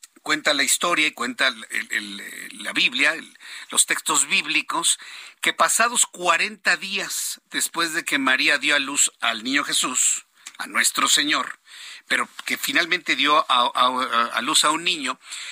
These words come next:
en la tradición judía se tenían que esperar cuarenta días para que pasara lo impuro de las mujeres, entre comillas, ¿no?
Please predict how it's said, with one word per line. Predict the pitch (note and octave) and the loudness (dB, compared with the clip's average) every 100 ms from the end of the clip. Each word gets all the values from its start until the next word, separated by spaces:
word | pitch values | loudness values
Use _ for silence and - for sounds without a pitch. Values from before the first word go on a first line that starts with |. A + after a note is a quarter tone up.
| - | -4
en | C#3+ | 0
la | D3+ | 0
tradición | D3+ D#3 D3+ G3 | 2 0 2 -2
judía | F#3 F3+ E3+ F3+ | -2 0 2 2
se | - | -2
tenían | - C#3+ D3 | -2 -2 -2
que | |
esperar | - C3+ D3 - | -4 0 0 0
cuarenta | D#3+ D3 E3 F#3+ F3 E3+ D3+ | 2 2 2 -2 -2 0 0
días | F3+ F3 C#3 - - - - - - - | 0 -2 2 2 0 -4 -18 -18 -8 0
para | C#3+ C#3 | 2 2
que | C3 C3+ B2+ B2 A2+ G#2+ _ | 0 0 2 2 -2 -6 _
pasara | - B2+ E3 D#3+ | 0 4 4 4
lo | D3+ C#3 | 2 -2
impuro | B2+ - D#3+ D#3 D3+ | -4 -8 -2 2 4
de | |
las | D3 C3+ | 2 0
mujeres, | C#3+ F#3+ D#3+ - - | 0 0 2 -2 -6
entre | - - | -8 -4
comillas, | B3+ C#4 D4+ - - | -4 -4 -4 -8 -12
¿no? | - | -14